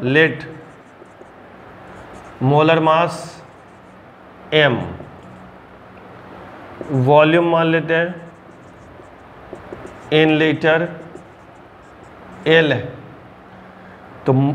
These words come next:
concentration निकालेंगे, तो concentration क्या हो जाएगा, Mole। तो पहले mole निकाल देता हूँ,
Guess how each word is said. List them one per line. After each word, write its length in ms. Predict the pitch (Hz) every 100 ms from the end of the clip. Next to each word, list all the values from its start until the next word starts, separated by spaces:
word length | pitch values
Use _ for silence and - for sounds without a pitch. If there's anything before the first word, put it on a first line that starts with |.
| 135 -
concentration 920 | 151 160 156 170 165 156 165 160 180 180
निकालेंगे, 720 | 175 165 151 151 143 131 147 160 - - - - - - - -
तो 80 | 123
concentration 880 | - 147 151 156 156 151 156 160 156
क्या 140 | 170
हो 80 | 156
जाएगा, 280 | 135 123 127
Mole। 420 | 131 143 160 185 196 - - - -
तो 60 | 120
पहले 280 | 139 143 151
mole 260 | 151 160
निकाल 360 | 151 143 131 123
देता 200 | 127 131
हूँ, 280 | 135 151